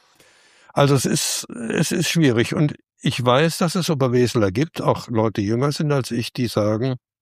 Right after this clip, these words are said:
„Mir wolle unsere Werner wiederholen.“ Der gehört einfach dazu. Und die wissen zum Teil gar nicht die Hintergründe. Aber wenn man dann darüber spricht, dann, mm, kommen dann doch Bedenken. Aber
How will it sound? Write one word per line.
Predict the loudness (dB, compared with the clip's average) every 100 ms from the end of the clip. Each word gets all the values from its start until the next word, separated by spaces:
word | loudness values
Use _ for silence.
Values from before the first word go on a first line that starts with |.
| _
„Mir | -2 0 2
wolle | 2 2
unsere | 0 0 0 2
Werner | 2 2 0
wiederholen.“ | 0 -2 -2 -2 -2 -2 -4 _ _ _ _ _ _ _ _ _ _ _ -6
Der | -4
gehört | 0 0 0
einfach | -2 -2 -2
dazu. | -2 -2 2 2 0 -6 _ _ _
Und | -2 0 0 -2 -10 -6
die | -2 0
wissen | 0 0
zum | 0 0
Teil | 2 2 0 0
gar | 0
nicht | 2 0
die | 2
Hintergründe. | 2 2 0 0 -2 -2 -2 -4 -4 -10 -12
Aber | -4 -2 0
wenn | 0 0
man | 0
dann | 0 0
darüber | 0 -2 -2 -2
spricht, | -4 -4 -4 -6 -4 -2
dann, | 0 0
mm, | -2 -4 -4 -2 -4 -6 -4
kommen | -2 0
dann | 0 0
doch | -2
Bedenken. | -2 -2 0 0 0 0
Aber | 0 0